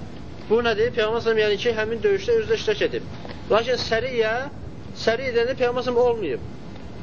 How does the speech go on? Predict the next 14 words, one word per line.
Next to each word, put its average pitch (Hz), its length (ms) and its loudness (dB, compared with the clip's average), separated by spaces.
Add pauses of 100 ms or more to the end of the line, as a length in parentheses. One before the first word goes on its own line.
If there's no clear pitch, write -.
(320)
Həmin 190 240 4
döyüşdə, 185 520 2
həmin 202 240 -2
qoşunun 190 280 0
içində, 202 260 0
lakin 233 300 0
sahabələri 196 520 2
göndərib. 135 440 -2 (1400)
Peyğəmbər 247 320 0
s.ə.v 240 260 -4
ilk 262 400 -6
iştirak 233 360 -2
etdiyi, 208 320 0 (100)
yəni 180 200 -2